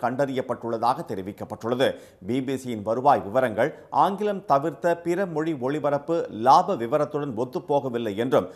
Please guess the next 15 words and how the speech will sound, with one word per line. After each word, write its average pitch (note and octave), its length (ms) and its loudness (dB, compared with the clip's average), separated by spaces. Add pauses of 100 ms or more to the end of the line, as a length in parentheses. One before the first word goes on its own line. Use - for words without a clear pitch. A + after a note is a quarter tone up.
(160)
தொலைக்காட்சி, C3+ 800 0
வானொலி, B2 580 2
டிஜிட்டல் C3+ 440 -2
என C#3+ 260 2 (260)
பி D3+ 140 4
பி D3+ 140 0
சி D3 160 -4
செய்திகள் B2+ 420 -2
மூலம் C3 320 -2
வரும் A#2+ 220 -2
வருவாயை C3 580 2
கணக்கிடுவதில் C3 720 -2 (160)
விதி F3+ 360 -2
மீறல்கள் D#3+ 560 -2
உள்ளதாகவும், B2+ 600 2